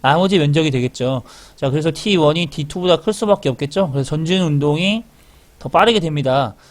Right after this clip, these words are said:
이거를 방지하기 위해서 이제 속도를 닿게 해주려면 이 양로드 실린더를 사용한다는 뜻입니다.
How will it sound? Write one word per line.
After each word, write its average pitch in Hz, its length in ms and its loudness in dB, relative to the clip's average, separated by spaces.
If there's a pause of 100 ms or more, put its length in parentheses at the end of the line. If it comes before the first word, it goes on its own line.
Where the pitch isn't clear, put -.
(140)
이거를 175 300 0
방지하기 170 360 0
위해서 170 240 0
이제 147 220 2
속도를 196 440 -2
닿게 151 400 -4
해주려면 147 460 0
이 123 140 -2
양로드 165 340 2
실린더를 139 520 -2
사용한다는 151 440 -2
뜻입니다. 131 720 -4